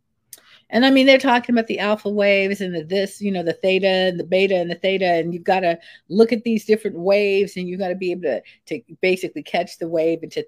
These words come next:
think about impossible things. And they're talking about tapping into, um, the different frequencies and atmospheres that are available in the earth. However, they're talking about it from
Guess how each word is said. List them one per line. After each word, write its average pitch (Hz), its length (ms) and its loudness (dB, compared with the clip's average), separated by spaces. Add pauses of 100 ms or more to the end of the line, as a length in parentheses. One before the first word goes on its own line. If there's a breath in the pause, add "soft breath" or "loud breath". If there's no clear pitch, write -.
think 196 320 -4
about 165 480 -4
impossible 165 760 -10
things. 165 440 -8 (460 soft breath)
And 214 180 0
they're 220 100 2
talking 240 400 -6
about 214 280 -4
tapping 202 540 -8
into, 185 1000 -4 (440)
um, 165 340 -8 (120)
the 190 100 -2
different 180 420 -6
frequencies 175 640 -6
and 165 120 -10
atmospheres 165 760 -8
that 160 180 -4
are 175 240 -6
available 156 720 -6
in 151 160 -10
the - 160 -14
earth. 151 260 -8 (360 loud breath)
However, 175 720 -4 (300 soft breath)
they're 170 220 2
talking 175 600 -4
about 165 560 -4
it - 260 -2
from 151 640 -4